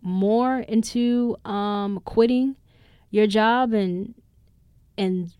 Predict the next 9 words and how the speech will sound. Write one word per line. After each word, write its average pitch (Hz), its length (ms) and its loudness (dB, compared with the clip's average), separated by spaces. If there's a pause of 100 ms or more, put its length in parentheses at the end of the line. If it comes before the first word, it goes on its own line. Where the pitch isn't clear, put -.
(140)
that's 208 200 0
something 226 300 2
that's 202 160 0
secure. 254 480 -2
And, 196 380 -2 (1040)
and 277 100 6
it's 302 140 4
hard 240 600 2
because 190 720 -4